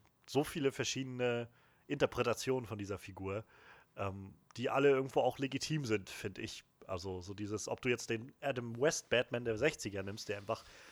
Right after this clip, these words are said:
sehr, sehr durchgeknallt war und halt lustig irgendwie angelegt ist und sich nicht so ernst genommen hat. Oder aber, wenn du jetzt den, äh, den, den Michael Keaton Gothic Batman nimmst oder halt die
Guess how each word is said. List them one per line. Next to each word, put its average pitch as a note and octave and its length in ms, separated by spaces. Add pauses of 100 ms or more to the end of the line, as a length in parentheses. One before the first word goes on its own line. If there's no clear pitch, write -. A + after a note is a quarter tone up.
(120)
sehr, G2 240
sehr G#2+ 160
durchgeknallt B2 680
war A2+ 260
und A2+ 180
halt A2+ 160
lustig B2 400
irgendwie G#2+ 320
angelegt F#2+ 480
ist G#2+ 160
und G2+ 80
sich G#2 120
nicht A2+ 140
so - 80
ernst G#2 220
genommen A2 260
hat. A#2+ 180 (360)
Oder B2 220
aber, C3+ 280
wenn C3+ 120
du C3+ 60
jetzt - 440
den, C3 460
äh, B2 440 (140)
den, A2+ 260
den A2+ 460
Michael A#2+ 280
Keaton - 360
Gothic - 360
Batman B2+ 380
nimmst B2+ 360
oder A#2 200
halt A#2 220
die A2+ 240